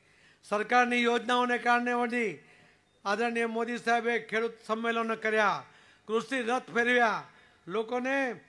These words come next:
એની જમીનમાં શું થઈ શકે એના માટેનું પરીક્ષણ કરીને એના રિપોર્ટની વ્યવસ્થા કરી.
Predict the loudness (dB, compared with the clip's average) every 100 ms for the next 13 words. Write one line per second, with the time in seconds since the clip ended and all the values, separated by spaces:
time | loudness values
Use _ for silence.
0 | _ _ -6 -4 -4 -4 -4 -4 -4 -4
1 | -4 -8 -2 0 0 -2 0 2 2 0
2 | -8 -20 -12 -4 -2 0 -2 -2 -4 -4
3 | -2 -4 -2 -4 -4 -4 -2 -2 -2 -2
4 | -2 -2 -4 -2 0 0 0 -4 0 2
5 | 2 0